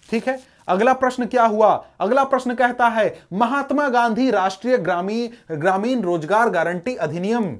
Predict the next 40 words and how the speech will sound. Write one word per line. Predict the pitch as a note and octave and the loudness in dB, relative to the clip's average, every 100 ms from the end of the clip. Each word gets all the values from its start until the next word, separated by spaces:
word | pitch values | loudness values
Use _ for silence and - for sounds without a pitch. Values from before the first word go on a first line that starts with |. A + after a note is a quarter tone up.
| F3 | -2
निम्नलिखित | A3+ A3 G#3 G3+ | -2 -2 -4 -6
में | G3 | -6
से | B3 | -8
किस | A#3+ D4 - | -6 -6 0
वर्ष | C#4 C4 | 0 0
में | A#3+ A#3 | -2 2
लागू | A3 A3 | 2 2
हुआ | G3+ G3 G3 | 0 2 2
था? | F#3 F3 B2+ - - | 4 2 2 -2 -8
तो | F#3 | -2
ये | E3+ | -2
दो | D#3+ D#3+ | 0 0
हज़ार | D#3 E3 D3 | 0 0 -2
पाँच | - G#3 C4 | 0 -2 -2
में | A3 | -2
लागू | G3+ F3+ E3+ | 0 0 0
हुआ | D#3 D#3 | -2 -2
था। | C3 C#3+ G#2 - _ - | -2 -6 -8 -12 _ -4
ठीक | B3 A#3+ | -2 -2
है, | C4 C4 _ | -4 -8 _
अगला | G#3+ A#3+ C4+ | 2 6 4
प्रश्न | C4 B3+ B3+ G#3 C#3+ - | 4 0 0 -4 -6 -6
निम्नलिखित | G3+ C4+ C#4 B3+ C4 | -2 0 0 0 -2
में | B3 B3 | -2 -2
से | B3+ | -2
किसे | - A3+ C#4+ | -4 -2 -2
प्रसन्न | C#4 A#3+ A#3 A#3 B3+ C4+ | 0 -2 -2 -2 0 2
रोजगार | A#3+ A3+ G3 G3 G#3+ A#3+ | 4 4 2 0 2 2
के | A#3+ A3+ | 0 -4
नाम | G3+ G#3 | -2 -4
से | G3 G#3 | -4 -4
भी | A3 | -4
जाना | D#3+ C3+ D3 | -4 -4 -2
जाता | D#3+ D#3+ F3+ | -2 -2 -2
है? | F#3 F#3+ - - | -2 -8 -14 -12
तो | - | -6
इसे | A#3+ A3 B3+ | -4 -2 -2
हम | C4 B3+ | -2 4
अल्प | G#3 B3+ B3+ | 4 6 4
रोजगार, | A#3+ F#3 A3 F#3 | 4 4 4 2